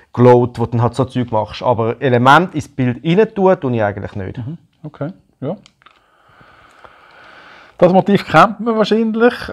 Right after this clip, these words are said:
Speaker 2: aber ich habe es noch nie so spannend oder spannend, ja, einfach anders fotografiert gesehen.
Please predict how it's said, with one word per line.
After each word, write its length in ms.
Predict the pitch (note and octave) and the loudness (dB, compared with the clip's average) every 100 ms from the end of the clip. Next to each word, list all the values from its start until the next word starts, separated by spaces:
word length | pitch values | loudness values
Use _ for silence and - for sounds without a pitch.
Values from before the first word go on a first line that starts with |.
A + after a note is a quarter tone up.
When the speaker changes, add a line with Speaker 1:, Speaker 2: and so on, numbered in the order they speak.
| - _ | -16 _
Speaker 2:
aber 180 | D#3 D3+ | 0 2
ich 60 | D#3 | 4
habe 80 | D#3 | 4
es 60 | |
noch 60 | D3+ | 4
nie 200 | D#3 E3+ | 0 0
so 180 | E3+ D#3 | 2 0
spannend 600 | - D3 D3+ D#3+ D3+ C#3 | 2 4 6 4 -2 -6
oder 160 | C3 B2 | -10 -10
spannend, 460 | - A2+ B2 A#2 | -10 -6 -6 -2
ja, 80 | C3 | 0
einfach 180 | D3+ - | 0 -2
anders 300 | C3+ E3 D#3 | -4 -4 -8
fotografiert 920 | - C#3+ - C3 B2+ C#3 B3+ - - | -4 -4 -4 -8 -8 -6 -8 -10 -20
gesehen. 420 | - - G#3+ D4 | -10 -2 0 -2